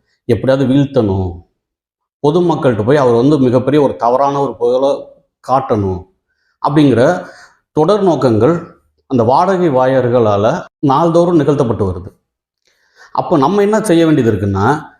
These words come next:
பொய்யை வந்து உண்மை போல கட்டமைக்கும் போது நம்ம உண்மை என்ன அப்படிங்கிறத யாரு வந்து உண்மையெல்லாம் தெரியுதோ அவங்க வந்து வெளியில சொல்லக்கூடிய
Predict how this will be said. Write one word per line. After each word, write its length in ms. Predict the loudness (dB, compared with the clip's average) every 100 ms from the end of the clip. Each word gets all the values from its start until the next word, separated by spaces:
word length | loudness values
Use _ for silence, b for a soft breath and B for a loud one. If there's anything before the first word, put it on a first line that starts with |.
| b b -2
பொய்யை 320 | 0 2 2 2
வந்து 260 | 2 2 2
உண்மை 280 | 2 4 2
போல 240 | 2 0
கட்டமைக்கும் 560 | -2 -2 -2 -2 -4 -8
போது 240 | -6 -4 -4 -6 _ _ 0
நம்ம 200 | 2 4
உண்மை 340 | 4 4 2 0 -2 0
என்ன 260 | 2 2 2 0
அப்படிங்கிறத 600 | 0 0 2 0 0 0 0 -4 B B B
யாரு 300 | 0 0 0
வந்து 200 | 2 2
உண்மையெல்லாம் 480 | 2 2 2 0 0
தெரியுதோ 320 | 2 2 2 2
அவங்க 220 | 0 0
வந்து 160 | 2 2
வெளியில 220 | 0 -2
சொல்லக்கூடிய 440 | -2 -4 -2 -2